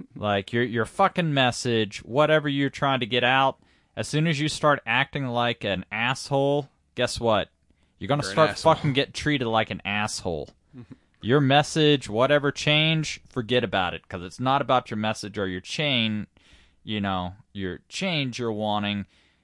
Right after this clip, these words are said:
Speaker 1: It's about you just being fucking angry and throwing a fucking tantrum, tantrum,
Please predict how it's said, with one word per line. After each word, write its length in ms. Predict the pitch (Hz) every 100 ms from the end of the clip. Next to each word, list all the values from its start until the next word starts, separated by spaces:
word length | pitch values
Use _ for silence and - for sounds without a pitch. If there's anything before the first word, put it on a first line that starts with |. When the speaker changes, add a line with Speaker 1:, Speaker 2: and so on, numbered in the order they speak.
| _ _ _
Speaker 1:
It's 220 | - 120 113
about 280 | 127 123
you 300 | 120 135 131
just 280 | 107 117 -
being 280 | 123 113 107
fucking 380 | - 120 - 104
angry 400 | 113 113 104 98
and 180 | 92 -
throwing 260 | 110 104 98
a 40 |
fucking 340 | - 110 117
tantrum, 400 | 104 120 107 -
tantrum, 580 | - 95 85 76 78 62